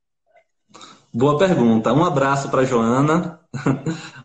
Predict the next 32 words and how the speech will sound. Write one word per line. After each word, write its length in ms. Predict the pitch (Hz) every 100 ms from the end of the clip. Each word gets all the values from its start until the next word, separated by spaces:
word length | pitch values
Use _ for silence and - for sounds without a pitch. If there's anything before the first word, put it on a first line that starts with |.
| -
Um 100 | 120
abraço 300 | 120 120 117
pra 120 | 117
Joana. 360 | 110 110 113
Legal, 320 | 127 127 123 123
Joana, 120 | 120
você 120 | 107
tá 80 | -
participando 520 | 117 120 123 120 113
aí. 320 | 113 110 139 - - _
É, 280 | 117 117 117
Joana, 300 | 120 170 160
é 60 | 160
assim: 320 | 170 110 90
eu 80 | 143
faço 680 | 143 170 170 - 165 160 -
a 140 | 120 120
seleção 340 | - 170 139
dos 200 | 131 113
vinhos 140 | 127 139
da 40 |
seguinte 320 | 143 135 131
maneira. 500 | 160 143 90 87 - _ _ _ _ _ -
O 80 |
primeiro 680 | 143 175 175 190 214 208 -
parâmetro 520 | - 147 120 117 120
que 100 | 117
eu 80 | 131
uso 380 | 131 160 127 104 131
é 40 |
o 120 | 156
preço. 420 | 156 101 - -